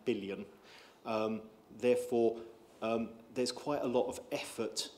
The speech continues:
that would need to be undertaken to try and, um, well,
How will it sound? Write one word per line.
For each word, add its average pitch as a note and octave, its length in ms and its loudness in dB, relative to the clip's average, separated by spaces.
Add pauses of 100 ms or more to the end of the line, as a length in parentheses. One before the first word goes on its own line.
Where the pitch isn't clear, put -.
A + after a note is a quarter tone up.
(200)
that A#2+ 160 0
would A2+ 160 -6
need A#2 220 -2
to - 180 -6
be A2+ 240 -2 (340)
undertaken G#2+ 760 -2 (320)
to A2 160 -4
try G#2+ 300 -4
and, G#2+ 160 -6 (340)
um, G2+ 220 -4 (720)
well, G2+ 220 0